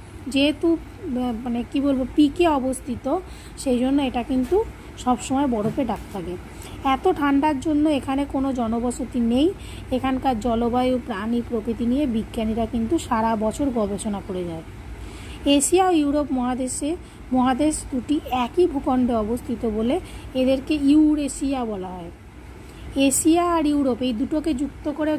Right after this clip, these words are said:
কি বলছে? ইউরেশিয়া। ইউরোপের ইউ নিয়েছে আর এশিয়া, রেশিয়াটা নিয়েছে,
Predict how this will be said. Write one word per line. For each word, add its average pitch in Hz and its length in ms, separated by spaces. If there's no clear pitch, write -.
কি 302 60
বলছে? 302 420
ইউরেশিয়া। 277 920
ইউরোপের 320 480
ইউ 311 260
নিয়েছে 320 440
আর 330 160
এশিয়া, 302 480
রেশিয়াটা 277 640
নিয়েছে, 262 480